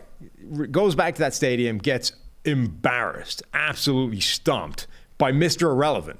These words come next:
by the way. The, the Fox broadcast, the local Fox broadcast, cut away from this game because Mister Irrelevant was, like, wa-, waterboarding the greatest of all time, Tom Brady, so bad that they're like, "You know what? We're done. We're outta here. We're on the next game."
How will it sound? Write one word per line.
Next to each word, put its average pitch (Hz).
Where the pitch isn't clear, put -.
by 113
the 95
way. 85
The, 185
the 165
Fox 175
broadcast, 185
the 135
local 196
Fox 165
broadcast, 120
cut 196
away 190
from 175
this 175
game 95
because 143
Mister 175
Irrelevant 131
was, 123
like, 143
wa-, 120
waterboarding 127
the 131
greatest 143
of 135
all 131
time, 123
Tom 120
Brady, 110
so 131
bad 95
that 120
they're 113
like, 110
"You 117
know 117
what? 120
We're 98
done. 110
We're 98
outta 107
here. 95
We're 90
on 107
the 101
next 110
game." 80